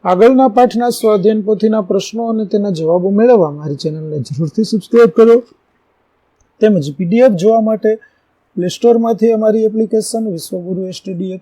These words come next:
થી બાર ગુજરાતી ડાઉનલોડ કરો, જેમાં આપને ધોરણ છ તમામ વિષયના સ્વાધ્યાય સોલ્યુશન, સ્વાધ્યાય પોથી સોલ્યુશનના વીડિયો અને પી ડી એફો મળી રહેશે, જે એકદમ ફ્રી છે. કોઈ પણ પ્રકારના ચાર્જ વગર તમે વીડિયો અને પી ડી એફ બંને જોઈ શકશો.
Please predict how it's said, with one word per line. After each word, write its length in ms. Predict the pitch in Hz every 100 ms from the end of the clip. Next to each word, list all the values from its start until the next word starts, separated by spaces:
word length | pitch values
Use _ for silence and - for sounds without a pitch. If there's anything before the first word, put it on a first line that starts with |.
| -
થી 80 |
બાર 240 | 180 180 185
ગુજરાતી 480 | 170 165 185 185 185
ડાઉનલોડ 420 | 180 180 180 180
કરો, 320 | 240 220 - _ _ _ -
જેમાં 380 | 214 208 143 - _ -
આપને 360 | 180 175 180
ધોરણ 380 | 143 156 170 180 - _ _ _ _ _ _ _
છ 120 | - 233 156 - _ _ -
તમામ 320 | 180 233 262
વિષયના 460 | 208 - 220 208 208
સ્વાધ્યાય 380 | - 175 160
સોલ્યુશન, 520 | 202 208 208 208 214 214
સ્વાધ્યાય 380 | 190 170 175
પોથી 280 | 190 202 196
સોલ્યુશનના 640 | 202 202 202 190 208 208 214
વીડિયો 380 | 175 156 170
અને 180 | 180 180
પી 140 | 165 160
ડી 140 | 165
એફો 220 | 170 151
મળી 240 | 175 233 254
રહેશે, 400 | 202 180 170 - _ _ _ -
જે 200 | 135 165
એકદમ 320 | 160 220 254
ફ્રી 220 | 190 240
છે. 200 | 190 233
કોઈ 220 | 233 185
પણ 220 | 180 208 214
પ્રકારના 500 | 196 185 208 208 208
ચાર્જ 380 | 170 196 180
વગર 260 | 196 226 170
તમે 260 | 135 160 156
વીડિયો 380 | 147 156 214
અને 180 | 240 226
પી 140 | 220 190
ડી 160 | 170
એફ 100 | 185
બંને 380 | 156 151 151 190
જોઈ 240 | 143 139
શકશો. 460 | 135 165 127 - 151